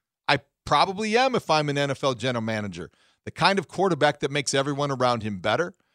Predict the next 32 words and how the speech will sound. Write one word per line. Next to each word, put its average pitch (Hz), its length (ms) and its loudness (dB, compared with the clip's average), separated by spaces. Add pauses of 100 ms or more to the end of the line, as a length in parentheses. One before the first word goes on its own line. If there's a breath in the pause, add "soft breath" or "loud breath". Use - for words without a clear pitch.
(220)
the - 80 -10
kind 147 240 2
of 135 60 -4
quarterback 135 500 2
that 123 180 0
is 120 160 0
a 113 80 -4
consensus 123 600 -6
number 117 200 -2
one 117 160 -2
overall 107 340 2
pick, 202 380 -4 (280)
and 120 60 -8
the 120 60 -6
kind 180 200 2
of 160 60 -4
quarterback 156 460 0
that 131 180 0
we 131 120 -4
consider 151 520 -6
a 127 100 -6
generational 127 720 -4
talent. 107 380 -6 (340 soft breath)
That's 151 260 2
a 240 40 -6
kind 233 220 2
of 185 80 -6
quarterback 156 400 2
that 131 260 0
is 117 140 -6
very 127 360 0
easy 123 440 -4